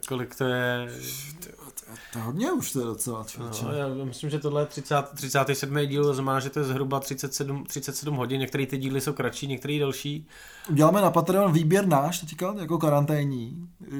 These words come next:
Speaker 2: že třeba pět nejlepších dílů podle nás dvou.
Speaker 1: Mhm.
Speaker 2: A takže pokud jste našimi patronami, tak děkujeme ještě jednou a můžete si to tam najít, to tam bude v příštím týdnu.
Speaker 1: Mhm.
Speaker 2: A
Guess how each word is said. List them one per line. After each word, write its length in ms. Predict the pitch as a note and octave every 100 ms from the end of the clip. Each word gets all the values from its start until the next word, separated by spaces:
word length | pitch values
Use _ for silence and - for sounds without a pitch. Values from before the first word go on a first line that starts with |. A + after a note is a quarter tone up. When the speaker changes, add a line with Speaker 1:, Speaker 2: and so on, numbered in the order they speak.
| C3
Speaker 2:
že 80 | A#2
třeba 220 | D3+ C#3
pět 340 | C#3+ D#3 D#3
nejlepších 540 | D3 D3 D3 - D#3+ C3+
dílů 240 | C3 C3+
podle 280 | C#3 C3 C#3
nás 220 | C3+ C3
dvou. 320 | A#2 G#2+ C3 D3
Speaker 1:
Mhm. 340 | C3 C3+ E3+ - _ _ _
Speaker 2:
A 240 | A#2 A#2 A#2 A#2+ A#2+ A#2+ B2 A#2
takže 440 | A#2+ G#2+ A#2 C3 C3 - - - _ _ _ _ -
pokud 240 | - B2 D3
jste 140 | D3
našimi 280 | B2+ C#3 D3
patronami, 480 | C3 C3 C#3 C#3 C3+
tak 120 | B2
děkujeme 400 | A#2+ C3+ C3+ C#3+
ještě 240 | C#3 -
jednou 340 | D3 D3 D3+ D3+
a 40 |
můžete 320 | C#3+ C3 C#3
si 120 | C#3 C#3+
to 80 |
tam 160 | C3 D3+
najít, 400 | B2 C3+ F#3+ -
to 80 | C3+
tam 200 | C#3+ C3+
bude 220 | C3+ C3+
v 220 | C3+ -
příštím 400 | - C3 - C#3
týdnu. 460 | A#2+ B2 D3 E3 F3
Speaker 1:
Mhm. 120 | F3 - - - - - - _ - -
Speaker 2:
A 760 | A#2+ A#2+ A#2+ A#2+ A#2+ A#2 A2+